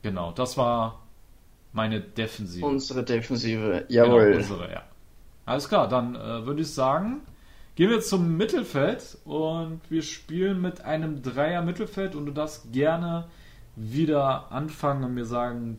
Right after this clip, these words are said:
Speaker 1: wer es bei dir in deine Top elf geschafft hat.
Speaker 2: Auf den Achterpositionen spielen bei mir Henrik Mkhitaryan.
Speaker 1: Mhm.
Speaker 2: Acht Tore, acht Assists, für mich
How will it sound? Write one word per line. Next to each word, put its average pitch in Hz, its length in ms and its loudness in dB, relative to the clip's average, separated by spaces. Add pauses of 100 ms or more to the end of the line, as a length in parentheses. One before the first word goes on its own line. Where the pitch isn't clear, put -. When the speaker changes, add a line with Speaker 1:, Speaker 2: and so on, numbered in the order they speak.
Speaker 1:
wer 110 260 -4
es 113 120 -10
bei 104 180 -6
dir 110 380 -2
in 104 120 -12
deine 101 340 -6 (220)
Top - 300 -16
elf - 180 -18
geschafft - 420 -14
hat. 71 80 -18 (1300)
Speaker 2:
Auf 135 340 8
den 135 300 6 (160)
Achterpositionen 127 1300 4
spielen 135 600 6
bei 117 160 8
mir 123 640 6 (460)
Henrik 135 840 6
Mkhitaryan. 113 1200 2 (420)
Speaker 1:
Mhm. 110 280 -10 (180)
Speaker 2:
Acht 196 340 6
Tore, 170 340 4
acht 151 280 2
Assists, - 560 -2
für 151 160 0
mich 160 640 -4